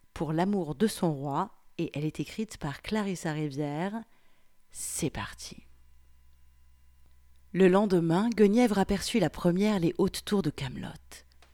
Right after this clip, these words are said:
Ils arrivaient bientôt. Elle se pelotonna sur ses coussins, le cœur déchiré,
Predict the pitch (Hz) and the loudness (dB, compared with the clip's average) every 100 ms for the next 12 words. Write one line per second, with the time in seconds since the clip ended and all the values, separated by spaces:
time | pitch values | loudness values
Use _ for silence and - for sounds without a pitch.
0 | - _ - _ - 185 170 156 160 151 | -20 _ -20 _ 0 4 4 4 0 0
1 | 139 131 - - - _ _ - - - | -2 -8 -14 -18 -20 _ _ -20 -20 -20
2 | - - - 170 - 160 - 165 160 170 | -20 -20 -4 -2 0 -2 2 0 2 2
3 | 185 185 151 - 151 - 147 - 202 156 | 2 0 -6 -8 -8 -6 -4 0 2 2
4 | 143 196 180 156 - - 143 156 196 | 0 0 2 0 -2 -2 0 2 0